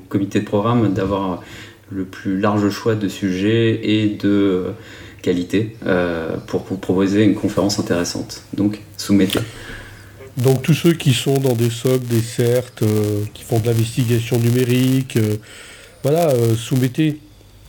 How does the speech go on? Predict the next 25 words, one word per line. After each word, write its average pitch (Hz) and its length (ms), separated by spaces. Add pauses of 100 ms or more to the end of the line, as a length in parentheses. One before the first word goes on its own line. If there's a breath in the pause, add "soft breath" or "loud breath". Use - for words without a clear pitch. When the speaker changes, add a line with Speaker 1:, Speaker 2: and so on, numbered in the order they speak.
(1300 loud breath)
Speaker 2:
Et 117 60
puis 131 160
j'invite 156 320
aussi 151 240
tous - 120
les 185 200
auditeurs 156 480
à, 120 600 (180)
à 131 100
se 117 160
précipiter 156 720
sur 135 280
les, 117 300
les 113 160
vidéos 127 420
en 120 80
ligne, 135 320
euh, 110 120 (1120 soft breath)
pour, 127 160
euh, 110 340
regarder 120 600
en 117 100
différé 120 640
les 127 140
présentations. 123 640